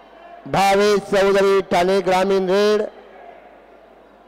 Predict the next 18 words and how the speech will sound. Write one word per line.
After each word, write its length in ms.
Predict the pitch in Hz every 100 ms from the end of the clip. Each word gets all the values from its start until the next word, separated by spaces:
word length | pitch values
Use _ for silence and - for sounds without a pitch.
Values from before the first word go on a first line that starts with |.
| -
आणि 300 | 180 196 196
प्रतीक 600 | 196 185 190 202 196 - - - - - 175
पाटील, 540 | 175 190 196 196 190 - - 165
मुंबई 380 | 160 190 196 190
उपनगर 560 | 196 190 190 190 190
ब्ल्यू, 320 | 165 165 190
आपण 280 | 190 180 180 180
तयार 200 | 180 175
राहायचं 320 | 170 165 170
आहे. 180 | 139 104 - - - - - - - - - - - - - - - - - -
सुगंध 600 | - 180 180 208 208 208 214 208 208 170 - - -
रौंदळे, 720 | 170 185 196 208 208 156 123 92 - - - 139
जालना 680 | 175 190 196 196 190 - 165
रेड, 300 | 180 208 202
कॉस्ट्यूम 360 | 196 190 196 190
तयार 200 | 180 175
राहा 360 | 175 185 190 196 - - - - - - - - - - - - -
आणि 220 | 165 190